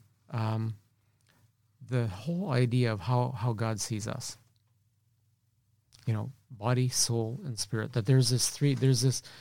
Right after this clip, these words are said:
there's a part of me that even when that messes up, that's not how God sees me. There's a different part. So emotionally, people are wrecked. People are messed up. And that's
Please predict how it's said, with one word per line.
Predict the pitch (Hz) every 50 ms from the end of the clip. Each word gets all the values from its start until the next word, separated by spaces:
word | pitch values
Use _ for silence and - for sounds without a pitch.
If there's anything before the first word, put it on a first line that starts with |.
| - - - - -
there's | - 127 123 107
a | 120
part | - - - 156 156
of | 160 143 117
me | 127 131 127 127 127
that | 123 110 113 110 113 - _ _ _ _ _ _
even | - 131 135 135 143 127 123
when | 123 123 117
that | 117 120 117 110
messes | 117 113 127 131 131 - 113 98 107
up, | 135 127 127
that's | - 123 113 - -
not | 143 143 135
how | - 120 117 110 - - - - - _ _ _ _ -
God | - 120 110 110 101
sees | - - 131 117 110 104 104
me. | 107 107 120 - _ _ _ _ - - - -
There's | 120 117 120 110
a | 117 107
different | 98 131 131 - - 113 101
part. | 101 117 110 - -
So | - - 139 127 123 - -
emotionally, | - 123 131 143 156 143 - - 143 131 127 120
people | - - 135 139 135 127 113
are | 107 107 107
wrecked. | 104 113 117 120 127 - - - _ _ _
People | - 127 120 - 120
are | 113 110 107 110 123 - - - _ _ _ _ _ _ _ _ -
messed | 123 123 123 127 - -
up. | 123 120 131 - -
And | 131 131
that's | 135 139 - -